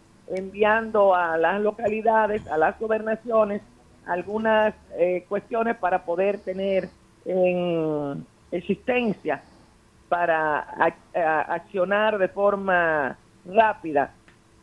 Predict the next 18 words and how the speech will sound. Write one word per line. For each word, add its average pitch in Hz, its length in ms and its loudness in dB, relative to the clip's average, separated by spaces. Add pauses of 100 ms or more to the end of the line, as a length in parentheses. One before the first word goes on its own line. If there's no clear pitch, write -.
(140)
Pero 208 200 4
aquí, 262 540 -2 (500)
por 196 140 -2
ejemplo, 220 400 4
tengo 208 280 -2
que 240 60 -8
decirle, 226 380 2
aquí 220 240 -2
amaneció 226 800 0 (320)
el 175 140 -6
personal 214 800 -2 (520)
anoche 214 600 -2 (1200)
y 185 140 -4
desde 185 880 0 (340)
hace 190 280 -4
días 240 340 2
ya 208 340 -2 (380)
estamos, 208 1080 2